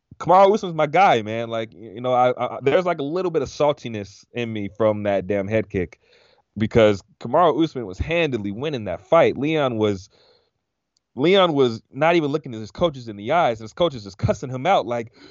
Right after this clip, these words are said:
"You're giving it up, Leon. Come on, come on, what the fuck, come on!" Like, they're just,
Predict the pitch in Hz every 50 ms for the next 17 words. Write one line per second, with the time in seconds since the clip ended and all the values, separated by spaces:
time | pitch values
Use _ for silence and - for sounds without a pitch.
0 | _ _ - 220 226 277 277 277 220 311 330 311 294 294 294 330 330 330 - 277
1 | 277 277 277 262 254 - - 254 277 294 339 330 302 285 269 202 - - - -
2 | _ - 285 302 302 320 330 311 294 302 302 277 254 247 - - 320 311 - -
3 | 294 277 294 320 311 269 247 202 185 180 165 196 214 208 190 180 190 165 156 -
4 | _